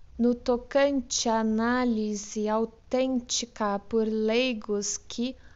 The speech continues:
a lei vem procurando suprimir. O curso de uma análise é muito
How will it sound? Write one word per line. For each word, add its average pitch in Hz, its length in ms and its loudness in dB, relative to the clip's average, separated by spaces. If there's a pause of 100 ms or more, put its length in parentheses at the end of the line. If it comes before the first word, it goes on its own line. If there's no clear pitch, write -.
a 220 140 2
lei 220 300 4
vem 220 200 0
procurando 220 840 0
suprimir. 233 920 -2 (540)
O 254 140 4
curso 269 880 2
de 202 160 -2
uma 233 220 4
análise 220 1000 0
é 208 160 0
muito 202 720 -2